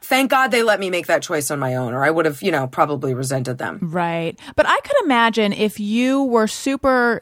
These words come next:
Speaker 2: you know, you got into it so young, before other kids are, are showing, like, a real aptitude or talent for something. And I could imagine if you got validation from it young, like, chase,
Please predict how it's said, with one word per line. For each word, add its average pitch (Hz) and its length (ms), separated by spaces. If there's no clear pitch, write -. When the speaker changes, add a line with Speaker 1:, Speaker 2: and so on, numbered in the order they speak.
Speaker 2:
you 247 80
know, 233 80
you 247 120
got 320 160
into 311 200
it - 120
so 226 280
young, 180 420
before 262 640
other 226 200
kids 196 500
are, 170 440
are 175 400
showing, 190 840
like, 175 220
a 175 100
real 170 500
aptitude 196 480
or 175 80
talent 196 420
for 170 140
something. 165 480
And 165 40
I 185 40
could 220 120
imagine 220 440
if 240 180
you 240 180
got 226 460
validation 202 1200
from 208 360
it 190 240
young, 180 720
like, 185 200
chase, 226 440